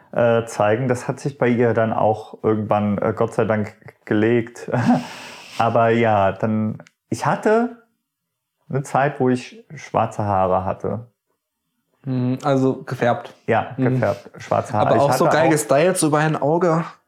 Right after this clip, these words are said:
Speaker 1: Ja, auch.
Speaker 2: Ach, oh.
Speaker 1: Und ja, der, was halt, nee, nicht,
Speaker 2: Hast du
Speaker 1: nicht
Speaker 2: da Bilder von? Dann blenden wir Bilder von uns einem abspannen.
Speaker 1: Äh, nee.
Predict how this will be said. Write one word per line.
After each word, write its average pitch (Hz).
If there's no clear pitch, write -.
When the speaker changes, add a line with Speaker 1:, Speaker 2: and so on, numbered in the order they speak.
Speaker 1:
Ja, 127
auch. 110
Speaker 2:
Ach, -
oh. 117
Speaker 1:
Und 117
ja, 120
der, 120
was 120
halt, 117
nee, 120
nicht, 120
Speaker 2:
Hast -
du 226
Speaker 1:
nicht 190
Speaker 2:
da -
Bilder 170
von? 135
Dann 131
blenden 139
wir 139
Bilder 160
von 123
uns 120
einem 123
abspannen. -
Speaker 1:
Äh, -
nee. 123